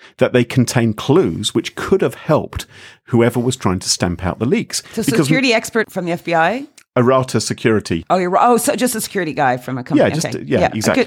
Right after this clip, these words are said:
Speaker 2: good.
Speaker 1: Not, not
Speaker 2: Sorry,
Speaker 1: connected
Speaker 2: not
Speaker 1: to the
Speaker 2: just. I'm sorry, Robert, if you're listening. <laughs> I'm sure you're a very good security
Speaker 1: He's,
Speaker 2: expert.
Speaker 1: he's an avid fan of the show.
Speaker 2: <laughs>
Speaker 1: So what many people don't realize is that most new printers these days print nearly invisible yellow dots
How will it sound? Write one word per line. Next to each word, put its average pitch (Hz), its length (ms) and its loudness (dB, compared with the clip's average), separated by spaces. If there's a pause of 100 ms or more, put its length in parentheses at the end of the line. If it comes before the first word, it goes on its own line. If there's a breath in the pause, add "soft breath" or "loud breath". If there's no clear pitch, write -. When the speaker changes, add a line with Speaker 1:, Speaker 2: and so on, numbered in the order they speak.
Speaker 2:
good. 95 40 -2
Speaker 1:
Not, 127 260 0
not 123 200 -2
Speaker 2:
Sorry, 190 180 4
Speaker 1:
connected 165 100 2
Speaker 2:
not 208 160 0
Speaker 1:
to 185 60 4
the 147 60 4
Speaker 2:
just. - 200 -4
I'm 143 140 0
sorry, 139 280 -2
Robert, 131 260 -2
if 135 80 -10
you're 127 80 -4
listening. 131 280 0
<laughs> - 420 -10
I'm - 160 -6
sure 214 180 -2
you're 170 140 0
a 180 40 -2
very 165 240 2
good 143 280 -4
security 120 380 -4
Speaker 1:
He's, - 120 0
Speaker 2:
expert. - 160 -6 (100)
Speaker 1:
he's - 40 -10
an - 140 -18
avid 82 300 -2
fan 78 260 -2
of 76 80 -4
the 80 60 -2
show. 73 200 0 (260)
Speaker 2:
<laughs> - 840 -2 (800 loud breath)
Speaker 1:
So 156 160 4 (300)
what 214 180 4
many 196 320 2
people 127 240 2
don't 107 240 2
realize 101 380 2
is 95 80 -4
that - 120 2
most 131 380 4
new 127 160 4
printers 107 400 -2
these 85 180 -4
days 87 220 -6
print - 220 -4
nearly 139 500 2
invisible 98 680 0
yellow 95 560 2
dots - 680 -6